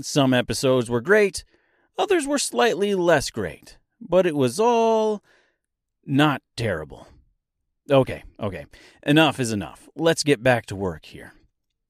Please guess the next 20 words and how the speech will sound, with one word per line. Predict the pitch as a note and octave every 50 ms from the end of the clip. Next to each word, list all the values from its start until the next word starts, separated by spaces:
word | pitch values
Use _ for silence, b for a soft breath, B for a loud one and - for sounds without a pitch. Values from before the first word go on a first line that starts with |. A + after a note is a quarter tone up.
| _ -
We | D#3+ D#3 D#3+ D#3
find | D3 F3 D#3+ D3+ C#3 C3
the | A#2
Patchwork | - B2+ A#2+ A2 G2+ - A2+ G#2 G2+ - -
Girl | A2+ G#2 G2 F#2+ F#2+ F#2+
in | F#2
the | E2+ -
closet. | - - G#2+ G2 E2 - - - _ _ _ _ _ _ _ _ _ _ _ _ -
The | C3 C#3+ E3
name | G3 G#3 G3+ F#3 E3+ D3 B2+ - _ _ _ -
Patchwork | C#3 D#3+ D#3+ D3 - - C#3 C3 C3 A#2 G#2+ - - C#3
Girl | C#3+ E3+ D#3 A#2+ G2 F2 D#2+ E2 - - - _ -
is | E3 F3+ F#3 E3+ D#3+
indeed | E3 D3 B2+ A#2+ C#3 C#3 C3 B2 G#2+
a | A2 G#2
reference | A2 B2+ C#3+ C3+ - - G2 E2+ D#2+ - - -
to | - C3+ B2+ B2 A#2+ - -
a | A2+
Baum | F#2+ F#2 G#2+ G#2+ G#2+ G2 F#2+ F2
character. | - - C#3+ D3+ C3 G#2+ F#2+ - - D2+ C#2 -